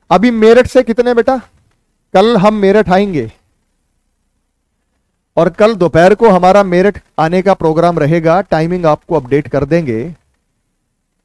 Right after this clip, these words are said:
मेरठ हम जाएंगे तो चौधरी चरण सिंह यूनिवर्सिटी के पार्क में, ग्राउंड में हमारी मुलाकात होगी। तो मेरठ के जो भी आसपास बच्चे हैं उनको हम थोड़ा guide करेंगे, थोड़ा motivation करेंगे। Face to face मिलके बच्चों का तो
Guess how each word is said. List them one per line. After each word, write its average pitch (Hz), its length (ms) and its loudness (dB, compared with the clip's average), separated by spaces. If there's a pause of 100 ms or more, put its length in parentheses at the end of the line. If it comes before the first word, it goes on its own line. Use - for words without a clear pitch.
(220)
मेरठ 156 480 2
हम 214 160 0
जाएंगे 208 440 0
तो 220 200 0
चौधरी 180 420 -2
चरण 185 280 -6
सिंह 208 220 -8
यूनिवर्सिटी 180 600 -4
के 156 260 -2 (600)
पार्क 170 320 2
में, 151 360 -6 (340)
ग्राउंड 185 320 0
में 180 180 -2
हमारी 147 340 -2
मुलाकात 139 520 -4
होगी। 120 360 -10 (840)
तो 175 100 -2
मेरठ 185 400 0
के 226 180 0
जो 180 200 -2
भी 202 160 -2
आसपास 180 420 -2
बच्चे 151 340 -6
हैं 160 220 -4
उनको 170 340 -4
हम 165 140 -2
थोड़ा 160 220 -2
guide 156 340 -2
करेंगे, 180 380 -2
थोड़ा 160 240 -2
motivation 165 580 -4
करेंगे। 185 440 -2 (680)
Face 226 200 4
to 285 180 -4
face - 460 0
मिलके 185 360 0
बच्चों 180 380 -2
का 170 140 0
तो 196 380 -2